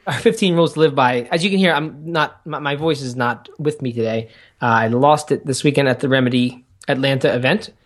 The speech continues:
'cause I was practicing a brand new talk a lot and talking to lots of people.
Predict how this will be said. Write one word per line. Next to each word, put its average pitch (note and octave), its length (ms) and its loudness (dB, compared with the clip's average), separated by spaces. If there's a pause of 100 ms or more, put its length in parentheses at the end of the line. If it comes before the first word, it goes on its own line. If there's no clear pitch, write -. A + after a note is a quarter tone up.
(300)
'cause C#3+ 100 -8
I B2+ 80 -4
was A#2+ 140 -6
practicing C3+ 420 -2
a C3+ 60 0
brand C3+ 180 4
new B2+ 80 0
talk C3+ 300 0
a C#3+ 40 -4
lot B2+ 240 2
and A2+ 120 -12
talking C3+ 260 -8
to C3 60 -8
lots A#2+ 220 -6
of A#2+ 60 -18
people. G3 380 -6